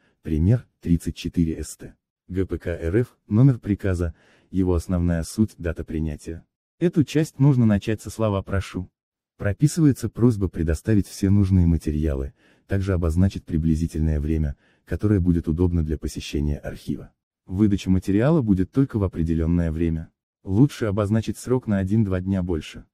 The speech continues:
От руки ставится дата подачи документа и подпись заявителя. Пример бланк можно найти возле приемной. Важно! В две тысячи восемнадцатом году разрешено делать личные выписки из дела.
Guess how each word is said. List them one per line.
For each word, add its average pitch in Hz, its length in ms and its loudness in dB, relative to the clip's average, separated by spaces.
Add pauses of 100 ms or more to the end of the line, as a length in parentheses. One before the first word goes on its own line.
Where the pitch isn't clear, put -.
(300)
От 98 220 -8
руки 95 200 -2
ставится 113 440 -2
дата 101 260 -4
подачи 87 400 -4
документа 85 560 0
и 90 120 -6
подпись 80 420 -4
заявителя. 73 580 -4 (340)
Пример 104 320 0
бланк 113 340 0
можно 95 260 0
найти 92 280 0
возле 104 320 2
приемной. 82 600 0 (280)
Важно! 123 600 2 (320)
В 95 140 -4
две 117 160 4
тысячи 123 380 0
восемнадцатом 95 680 0
году 87 300 2
разрешено 95 460 0
делать 87 340 0
личные 87 400 0
выписки 80 440 -2
из 80 120 -2
дела. 80 340 -8